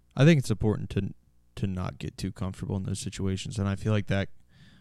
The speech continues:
we could see an effect on society from that. People just being too comfortable. You know, if you're at home and you're in, in, in a meeting and you get upset about something, you can probably just close your, like, turn your screen off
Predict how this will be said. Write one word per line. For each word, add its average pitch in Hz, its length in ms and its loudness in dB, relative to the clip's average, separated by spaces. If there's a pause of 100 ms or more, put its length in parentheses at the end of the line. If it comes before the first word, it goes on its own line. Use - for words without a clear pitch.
(140)
we 107 120 4
could 107 260 0
see 110 380 -2 (460)
an 110 100 0
effect 110 380 -2
on 110 300 -2 (480)
society 107 500 0
from 101 280 -2
that. 113 200 0 (140)
People 104 220 -2
just - 180 -10
being 101 200 -2
too - 120 -8
comfortable. 101 680 -4 (600)
You 101 80 0
know, 104 120 4
if 98 120 -2
you're 101 100 2
at 95 100 2
home 98 180 2
and 98 100 0
you're 98 160 0
in, 98 100 0
in, 98 240 -2
in 104 100 0
a 98 40 2
meeting 98 420 -2
and 98 260 -6 (460)
you 98 140 -2
get 95 160 0
upset 95 260 -2
about 92 200 -2
something, - 360 -4
you 104 80 -2
can - 140 -8
probably 98 300 0
just - 200 -8 (440)
close 98 260 2
your, 101 160 -4
like, 104 200 -4
turn 101 160 -2
your 101 100 -2
screen 101 280 -6
off 107 220 -2